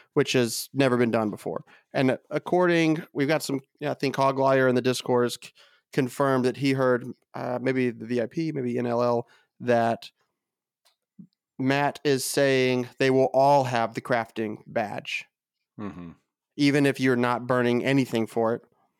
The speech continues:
Speaker 1: How do we feel about that?
Speaker 2: Yeah, I, it doesn't bother me.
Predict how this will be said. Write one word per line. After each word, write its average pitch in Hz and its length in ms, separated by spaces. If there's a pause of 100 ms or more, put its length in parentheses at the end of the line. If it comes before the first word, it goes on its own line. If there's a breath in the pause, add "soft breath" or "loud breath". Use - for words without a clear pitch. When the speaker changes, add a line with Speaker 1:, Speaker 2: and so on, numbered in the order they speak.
(1160)
Speaker 1:
How 139 100
do 143 60
we 139 60
feel 143 160
about - 200
that? - 160 (520)
Speaker 2:
Yeah, 165 480 (120)
I, 123 100
it 101 180
doesn't 73 280
bother 76 280
me. 78 200